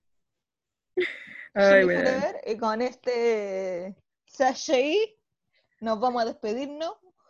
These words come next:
Speaker 2: No, pero... Es... Ay, atento, chileno, por
Speaker 1: Ya.
Speaker 2: No.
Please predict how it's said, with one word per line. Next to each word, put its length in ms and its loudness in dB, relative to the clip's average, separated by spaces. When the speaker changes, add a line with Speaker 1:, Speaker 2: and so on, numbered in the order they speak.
Speaker 2:
No, 220 0
pero... 160 0
Es... 640 -2
Ay, 540 0
atento, 400 -2
chileno, 580 -4
por 140 2
Speaker 1:
Ya. 480 -10
Speaker 2:
No. 320 -8